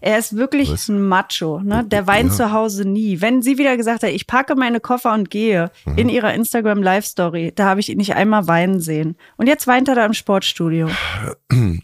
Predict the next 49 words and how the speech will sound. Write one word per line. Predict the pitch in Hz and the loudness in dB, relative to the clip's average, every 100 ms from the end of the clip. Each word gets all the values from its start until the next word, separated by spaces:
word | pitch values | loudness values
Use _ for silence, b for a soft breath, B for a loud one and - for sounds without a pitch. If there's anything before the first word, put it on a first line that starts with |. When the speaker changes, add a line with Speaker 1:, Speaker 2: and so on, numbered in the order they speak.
| - | 0
Speaker 2:
Also | 104 104 | 2 2
da | - 98 87 | 4 2 2
bist | - - | 0 0
du | 101 | 2
jetzt | 95 | 0
tiefer | - 113 113 | -2 2 2
drin | 87 98 113 | 2 0 2
als | - 104 - | 2 0 0
ich. | 82 - | -2 -2
Ich | 87 | -2
wa-, | 80 - 78 | -2 -4 -6
wusste | 87 95 - 98 | 0 0 2 2
gar | 98 | 2
nichts | 104 117 - | 2 0 0
von, | 101 101 95 92 | 0 2 0 0
äh, | 69 90 - - - - - - 62 - - | 2 0 0 -6 -12 -16 -16 -16 -16 -18 -4
von | 107 95 | 0 2
möglichem | 95 98 101 92 85 85 - - | 2 0 0 0 0 -2 -6 0
Auszug | 87 104 - 113 - | 2 2 0 -2 0
von | 95 | -4
Claudia | - 95 90 87 | 0 0 2 0
Effenberg | - - 107 101 101 | -2 -2 2 2 0
oder | - | 2
Speaker 1:
Immer | 254 | 4
Speaker 2:
irgendwelchen | 302 254 285 | 4 2 2
Speaker 1:
wieder, | 240 - | 4 2
on, | 233 | 0
off. | 240 240 - - | 0 -2 -4 -6
Speaker 2:
Immer | 110 131 110 | 0 0 2
wieder | 117 110 | 0 0
ge-, | - - | -2 -8
zieht | - 113 | -4 -2
sie | - | 0
aus | 85 104 120 | 2 2 2
und | |
er | 104 95 | 2 2
weint | 95 101 | 2 0
nie, | 87 76 | -2 -2
oder | - - | -4 -2
was? | 240 | 0
Speaker 1:
Er | |
weint | 247 302 349 | 2 2 2
da | 269 | 2
nicht. | 208 185 175 | 2 0 0
Jedenfalls | 185 208 240 220 | -2 0 0 0
sehe | 247 | 0
ich | 247 | 0
das | - 180 - | -4 -8 -2
nicht. | 160 - | -2 -4